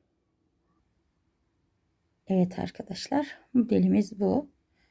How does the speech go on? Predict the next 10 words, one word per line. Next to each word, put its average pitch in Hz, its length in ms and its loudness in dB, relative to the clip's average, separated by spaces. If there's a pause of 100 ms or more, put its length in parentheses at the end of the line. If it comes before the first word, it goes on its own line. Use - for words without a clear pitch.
(260)
Şöyle 220 280 0
bir 185 80 -4
tülbent 190 400 0
de - 60 0
gösteriyorum. 214 720 2
Hangisi 190 520 0
ışıkta - 360 -6
net 175 320 0
çıkarsa - 480 -6
arkadaşlar. 208 720 0